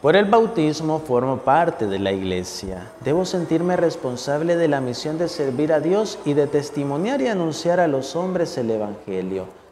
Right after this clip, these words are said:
Debo reconocerme como piedra viva, que es como Pedro nos llama en la segunda lectura. La piedra es sólida, resiste el paso del tiempo y sirve para construir.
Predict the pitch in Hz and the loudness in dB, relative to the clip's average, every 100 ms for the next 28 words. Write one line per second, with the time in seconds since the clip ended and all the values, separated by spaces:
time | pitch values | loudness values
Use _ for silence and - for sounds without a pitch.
0 | - 120 143 156 156 156 135 123 135 151 | -4 0 2 2 2 0 -4 -4 -4 -2
1 | 156 156 139 123 - 147 151 147 143 214 | -4 -4 -4 -4 -4 -2 0 2 0 -2
2 | 233 - - - - - 120 - 147 139 | -4 -8 -12 -16 -10 -2 -2 -2 -4 -2
3 | - 143 147 147 139 117 120 156 190 170 | -2 0 0 0 -2 -6 -4 -4 -2 -2
4 | 131 113 - 101 101 107 101 92 90 - | -2 -4 -6 -6 -4 -2 0 0 -4 -8
5 | 87 87 85 87 - - - 90 - 107 | -8 -6 -8 -10 -18 -20 -8 -8 -6 -6
6 | 123 147 139 - 151 160 123 92 - - | -4 -4 -4 0 2 2 2 -2 -6 -6
7 | 131 123 196 196 185 185 185 185 185 170 | -4 -2 -4 -2 -2 0 0 0 0 2
8 | 151 156 208 233 220 214 - 127 - 180 | 2 0 -2 -2 -2 -4 -4 -6 -4 0
9 | 190 147 107 101 98 - 98 98 - 98 | 0 0 -2 -4 -4 -4 -8 -10 -12 -8
10 | 92 92 92 | -6 -6 -6